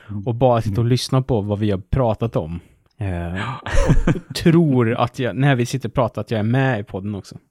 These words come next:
Speaker 2: Eh.
Speaker 1: Mm. <laughs> Eh, jag kan nämna en som jag glömde bort lite, att jag faktiskt har sett också, och det är ju, eh, den svenska filmen Pleasure av, eh, Ninja Thyberg.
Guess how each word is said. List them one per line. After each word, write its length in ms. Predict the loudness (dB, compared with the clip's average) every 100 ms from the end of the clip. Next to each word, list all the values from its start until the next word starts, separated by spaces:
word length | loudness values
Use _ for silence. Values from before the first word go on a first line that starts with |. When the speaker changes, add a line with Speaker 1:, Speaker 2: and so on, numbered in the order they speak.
| _ -14
Speaker 2:
Eh. 580 | -12 -12 -14 -16 -8 -4
Speaker 1:
Mm. 260 | 0 4 4 4 0 -6 -10 -6
<laughs> 400 | -6 -4 -6 -6 -12 -12 -18 -14 -16 -14 -18 -16 -18 _ -16 -14 -16 -20 -20 _ _ -4
Eh, 60 | 0
jag 180 | 0 2
kan 160 | 2
nämna 580 | 4 4 0 -2 -2 -2
en 160 | -2 -2
som 120 | -2
jag 200 | -2 -2
glömde 220 | -2 0
bort 220 | -2 -4
lite, 300 | -6 -2 -2
att 200 | -2 -6
jag 140 | -6 -6
faktiskt 320 | -8 -8 -10
har 80 | -8
sett 280 | -8 -8
också, 260 | -12 -10 -10
och 180 | -6 -6
det 220 | -4 -6
är 300 | -4 -2 0
ju, 880 | 0 -2 -2 0 2 2 2 0 0 0 -2 -4 -10 _ -6
eh, 640 | -2 2 2 2 0 0
den 140 | 0 0
svenska 320 | -2 -2 -2
filmen 240 | -2 -2
Pleasure 680 | -2 -4 -6 -6 -2 0 0 0
av, 300 | 0 2 -2
eh, 260 | -4 -2
Ninja 280 | 0 0 -2
Thyberg. 760 | -4 -4 -2 -2 -2 -2 -8